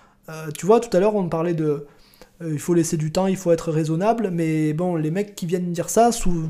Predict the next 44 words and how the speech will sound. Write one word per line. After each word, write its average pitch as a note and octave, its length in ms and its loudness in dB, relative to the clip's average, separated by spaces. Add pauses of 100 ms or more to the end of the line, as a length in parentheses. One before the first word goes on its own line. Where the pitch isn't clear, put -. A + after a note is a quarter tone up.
parfois, G#3 440 0
bon, D#3 160 -2
c'est - 100 -12
pas D#3+ 80 -2
souvent, D#3 300 -2
pas D3+ 140 -6
toujours E3+ 120 -4
les F3+ 60 2
mêmes, G#3 180 4
mais D#3 140 -2 (840)
parfois, A3 360 6
eux-mêmes, A3 180 6
ils G#3+ 100 0
font E3+ 160 -2
pas G3+ 140 2
le G3 100 2
taf, G3+ 320 2
quoi. D3+ 380 -4
Et D3 80 -2
encore, D3 440 2
encore - 200 -18
une C#3+ 60 -8
fois, F#3+ 200 6
là, D3+ 180 2
il D#3 100 2
n'est D3 40 0
pas D#3+ 140 0
question E3+ 400 -2
de, D3+ 280 -4 (840)
euh, C#3+ 140 -14
que D3+ 80 -4
ça D#3 140 0
nuise E3+ 260 4
à E3+ 60 6
l'équipe, F#3 460 4
mais F3 100 0
c'est, - 180 -4
ça - 160 -2
fout B3 240 -2
une G3 100 2
ambiance F#3 360 -2
de D3+ 80 0
merde, F#3+ 400 0
quoi. D#3 240 -8